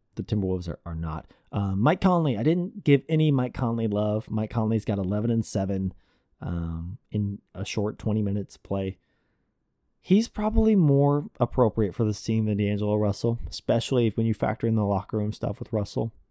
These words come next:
So, um, Mike Conley, salute. I hope you can, there's a lot about Minnesota to like, right?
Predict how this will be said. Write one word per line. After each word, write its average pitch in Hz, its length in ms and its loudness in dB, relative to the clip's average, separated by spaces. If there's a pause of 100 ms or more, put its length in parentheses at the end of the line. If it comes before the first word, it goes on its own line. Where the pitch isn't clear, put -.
(140)
So, 101 340 -4 (640)
um, 92 480 -2 (260)
Mike 110 240 0
Conley, 127 540 2
salute. 113 560 0 (100)
I 104 140 -2
hope 139 400 4
you 127 180 4
can, 113 300 0 (540)
there's 139 180 6
a 147 60 6
lot 135 400 0
about 135 260 0
Minnesota 127 560 4
to 120 140 0
like, 101 420 -2
right? 104 340 -4